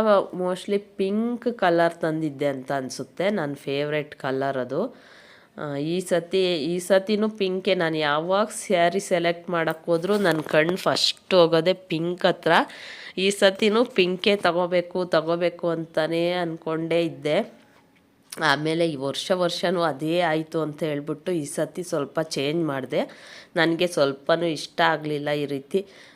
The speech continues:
ಆ, ಕಲರ್ ಚೇಂಜ್ ಮಾಡಿದ್ದು. ಆದರೂ ಪರವಾಗಿಲ್ಲ, ಯಾವಾಗಲೂ ಒಂದೇ ಥರ ಇರುತ್ತೆ ಕಲರ್ ಅಂತ ಹೇಳ್ಬಿಟ್ಟು, ಆ,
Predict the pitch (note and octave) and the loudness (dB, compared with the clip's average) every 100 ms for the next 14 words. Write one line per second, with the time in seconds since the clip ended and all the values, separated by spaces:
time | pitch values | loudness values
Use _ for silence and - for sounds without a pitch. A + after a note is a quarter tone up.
0 | - C#3+ C3+ C3 C#3 C3+ D#3 D#3 D#3+ D3 | -8 -4 -4 2 4 4 2 0 -2 0
1 | D#3+ D3+ C#3+ C3+ B2 G3 B3+ - D#3 D3+ | 0 0 0 -2 -2 -2 -2 -4 0 2
2 | F3 F3+ D3+ C#3 D3 D3 D3+ D3+ C3+ B2 | 0 0 0 2 0 0 -2 -2 0 -2
3 | B2+ D3 E3 E3+ D3+ C#3 C#3 E3 E3 D3+ | 0 -2 -2 -4 -4 -4 -2 0 0 0
4 | D3 C3+ C3 D3 C#3 B2 B2 C3 C3+ C3+ | 0 -2 -6 -8 -6 -4 -4 -4 -4 -4
5 | C#3 C3 C#3 C#3 - A#3+ - - B2+ B2 | -4 -4 -4 -6 -4 -4 -6 -10 -8 -8
6 | A#2 A#2 | -8 -14